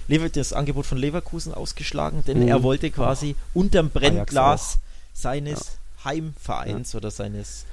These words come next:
Speaker 1: des Vereins, das ihn besitzt, wollte er mal spielen in der Liga und
Speaker 2: Genau.
Speaker 1: macht einen guten Eindruck, ne? Zwei Spiele,
Speaker 2: Ja.
Speaker 1: zwei gute Partien, zwei
Speaker 2: Ja.
Speaker 1: gute
Speaker 2: In
Speaker 1: Performances.
Speaker 2: Valencia schon der beste auf dem Feld gewesen, eins eins nur, aber da schon quasi drei, vier Keypässe abgeliefert und jeder Angriff ging über ihn. Er hat volle Verantwortung schon auf dem Feld,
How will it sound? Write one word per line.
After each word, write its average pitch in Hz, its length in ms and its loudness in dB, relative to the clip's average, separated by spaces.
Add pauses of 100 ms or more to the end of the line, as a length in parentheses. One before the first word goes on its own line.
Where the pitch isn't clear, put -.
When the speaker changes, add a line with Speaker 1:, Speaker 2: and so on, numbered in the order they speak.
(140)
Speaker 1:
des 117 100 -8
Vereins, 123 300 -2
das 131 160 -4
ihn 113 80 -4
besitzt, - 500 -4
wollte 110 160 -2
er 110 60 -2
mal 101 100 -4
spielen 120 280 -8
in 110 60 -4
der 107 100 -2
Liga 107 260 -4
und 135 140 -4
Speaker 2:
Genau. 131 180 4
Speaker 1:
macht 104 100 4
einen - 80 4
guten 208 220 -2
Eindruck, 135 320 -4
ne? 139 160 -2
Zwei 147 200 -2
Spiele, - 300 0
Speaker 2:
Ja. - 100 2
Speaker 1:
zwei 160 180 -2
gute 165 340 -4 (520)
Partien, 180 380 0
zwei - 140 4
Speaker 2:
Ja. 107 60 4
Speaker 1:
gute 156 180 -4
Speaker 2:
In 151 80 -10
Speaker 1:
Performances. 135 280 2
Speaker 2:
Valencia 139 440 6
schon 151 200 4
der 139 100 4
beste 139 280 4
auf 127 80 4
dem 143 140 0
Feld 135 180 2
gewesen, 135 420 2
eins - 280 2
eins 165 340 2
nur, 160 160 8
aber 113 140 4
da 113 260 4
schon 98 420 -2
quasi 85 280 -2
drei, 92 260 4
vier - 220 -4
Keypässe - 520 -2
abgeliefert 104 600 0
und 110 80 0
jeder 123 420 4
Angriff 123 400 2
ging 139 220 4
über 123 180 4
ihn. 120 160 4
Er 120 80 6
hat 123 160 2
volle 180 400 4
Verantwortung 139 600 4
schon 131 160 -2
auf 127 120 4
dem 123 160 2
Feld, 131 380 4